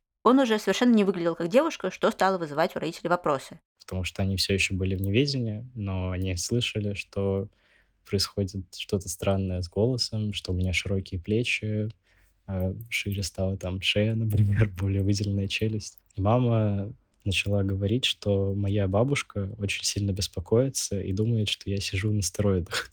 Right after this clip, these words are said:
Speaker 2: <laughs> Я сказал: «Ой, нет, не волнуйся». Я решил отложить этот разговор до их приезда ко мне домой, визита. И сказал бабушке, что я вообще <laughs> участвую в метал-группе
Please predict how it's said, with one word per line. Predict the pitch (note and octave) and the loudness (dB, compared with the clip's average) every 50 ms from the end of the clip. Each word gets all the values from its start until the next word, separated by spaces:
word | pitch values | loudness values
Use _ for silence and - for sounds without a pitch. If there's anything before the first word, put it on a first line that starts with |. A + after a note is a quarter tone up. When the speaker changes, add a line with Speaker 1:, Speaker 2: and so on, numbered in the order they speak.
| - - | -2 2
Speaker 2:
<laughs> | - D3+ - F3 E3+ C#3+ C3+ - _ - - - - - - - - - - _ - | 2 4 4 4 2 0 0 -8 _ -20 -16 -10 -6 -6 -6 -6 -6 -10 -12 _ -2
Я | G#2 G2+ | -2 -2
сказал: | F#2 - - G2 F#2 G2+ G2 G2 F#2+ F#2+ F#2+ F#2+ - - | -2 -2 -2 -2 0 2 2 2 2 0 -2 -4 -6 -4
«Ой, | - B2 C3+ C3 | -2 0 2 2
нет, | A2+ G#2+ G#2 - | 2 2 0 0
не | - G2+ | -2 -2
волнуйся». | F#2+ G2+ G#2 A#2+ D3+ F3+ G3 - - - C3+ A#2+ G#2 G#2+ - _ _ - | 0 2 2 2 2 2 0 -2 -2 -2 -2 -2 -2 -4 -8 _ _ -4
Я | G#2 G#2 | 0 0
решил | G2+ G2 - - G#2 G2+ | 0 0 -2 -4 -4 -4
отложить | - - G2 F#2 G2 G#2 F2+ - | -2 -2 -2 -2 -2 -2 -4 -6
этот | - - - G2 | -8 -8 -8 -6
разговор | F#2 F2+ - - G2 F#2+ G2 F#2+ F#2+ | -6 -6 -4 -2 0 0 0 0 0
до | - G2 | 0 -2
их | F#2+ F#2 - | -2 -2 -4
приезда | - F#2 F#2 G2 G2 F2+ - - F#2+ F#2 F2 | -4 -2 0 0 0 -2 -4 -4 -6 -6 -6
ко | - - F#2+ | -4 -4 -2
мне | F#2+ F#2+ F#2+ F2+ | -2 -2 -2 -2
домой, | F#2 F#2 F#2+ G#2+ C3 D3+ D#3+ E3 D#3 _ _ _ _ _ | -2 -2 0 0 0 0 -2 -4 -8 _ _ _ _ _
визита. | - G2+ F#2+ G2+ G2 - - G2+ A2+ - _ _ _ _ - | -4 -4 -2 -2 -4 -4 -6 -10 -12 -12 _ _ _ _ -10
И | - G2+ G#2 G2+ | -4 -2 0 0
сказал | - - - - F#2+ F#2+ G#2+ G#2+ G#2 G2+ | -2 -4 -6 -4 -2 0 2 2 2 0
бабушке, | G2 G#2+ G#2+ A#2 B2+ C3 A#2+ - - - - A2 G#2 G2+ | 2 2 2 4 4 2 2 0 -4 -2 0 0 2 2
что | G2 - - - - G2+ G2+ G2 G2 | 0 -2 -4 -2 0 2 4 4 4
я | F#2+ F#2 G#2 G2+ | 4 4 2 2
вообще | G2 G2+ G2 - - - - G#2 G2+ G2+ G2 G2 F#2+ F#2+ F#2 G2 - - - - - - - - - - | 2 0 0 0 0 0 2 2 4 4 4 4 2 2 0 -2 -6 -10 -16 -16 -16 -12 -6 -2 4 8
<laughs> | - - - - - - - - - - - | 8 8 8 6 2 -2 -2 -2 0 2 2
участвую | B2 A#2 - - A2 G#2+ - - - - G2 F#2+ G2 F#2+ | 4 4 6 4 4 4 4 0 -2 -2 0 2 2 2
в | F#2+ F#2+ G2+ G2 F#2+ F#2+ F#2+ | 0 0 0 0 0 2 2
метал-группе | G2 G#2 F#2+ - G#2+ G2+ G2 F#2+ G2+ G#2+ B2 C3 - - G#2+ G2 F#2+ G#2 | 0 0 2 2 4 4 4 4 4 4 4 2 2 0 0 0 0 -2